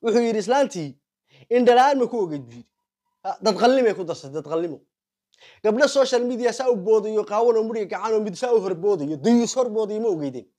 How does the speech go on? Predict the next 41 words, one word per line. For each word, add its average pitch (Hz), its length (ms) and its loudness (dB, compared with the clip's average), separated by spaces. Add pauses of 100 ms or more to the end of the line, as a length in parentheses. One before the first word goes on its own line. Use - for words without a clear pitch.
(220)
Ha, 190 240 -2 (380)
kee 190 160 4
shaniga 185 360 0
ka 151 120 -18
saar 123 220 -8
baa 110 100 -10
ka 113 100 -18
dhacday. - 260 -20 (680)
Nigiska 262 480 4
ka 247 120 -6
saar 196 240 -4
baa 175 120 -6
ka 208 100 -6
dhacday, 165 260 -6
indhaha 185 220 -6
ayuu 165 180 -4
shanta. 151 220 -6
Gabadhaas 185 320 -2
waxba - 160 -6
uma 175 220 -2
asturnayn. 135 400 -10
Wax - 260 -20
allaali 190 380 0
wax 185 120 -4
u 180 140 -4
asturnaa 139 460 -10 (280)
ma 160 120 -4
jirin. 110 280 -12 (580)
Day 208 140 6
gabadh 175 300 -2
wixii 175 200 0
walaasheeda 175 480 0
la 160 80 -4
socotay, 143 320 -12
no? 175 100 -8 (760)
Abaayadeeda 165 540 2
la 151 80 -4
socotay. 123 340 -14
Aan 151 140 -10
qofku 180 280 -12
marka 175 260 -8